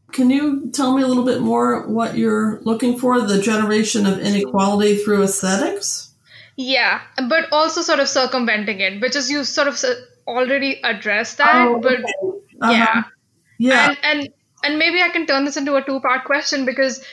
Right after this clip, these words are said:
Speaker 2: you sort of, um, talked about this category of authentic in the beginning, and it emerges as, uh, you talk about this category of real in your text as well, right? So what does this category of real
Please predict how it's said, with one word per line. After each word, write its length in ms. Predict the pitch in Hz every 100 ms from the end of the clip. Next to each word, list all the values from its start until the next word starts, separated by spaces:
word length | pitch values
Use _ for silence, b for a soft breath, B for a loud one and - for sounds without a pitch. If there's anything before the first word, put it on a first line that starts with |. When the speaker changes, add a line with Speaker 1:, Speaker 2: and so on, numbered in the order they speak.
| B
Speaker 2:
you 100 | 262
sort 180 | 269 285
of, 120 | 233 -
um, 340 | 262 262 - _
talked 280 | 294 269 -
about 220 | 277 285
this 200 | 269 269
category 800 | 262 226 269 247 254 240 233 220
of 540 | - 233 220 208 - - _
authentic 720 | 233 - 247 247 254 226 - -
in 100 | 240
the 60 | 233
beginning, 640 | 240 220 226 226 208 214 214 B B _
and 160 | 262 254
it 120 | 269 254
emerges 460 | 262 269 247 269
as, 340 | 269 247 - -
uh, 140 | 262 151
you 180 | 262 269
talk 220 | 294 269
about 180 | 277 240
this 140 | 240
category 460 | 269 233 247 254 254
of 200 | 220 202
real 440 | 233 240 240 226 -
in 140 | - 262
your 140 | 254
text 340 | 247 247 240 240
as 160 | 220
well, 240 | 247 233 202
right? 360 | 208 226 262 - b b
So 220 | - 294
what 180 | 269 277
does 160 | 320 -
this 180 | 311
category 500 | - 247 233 269 269
of 220 | 254 214 196
real 500 | 226 240 247 233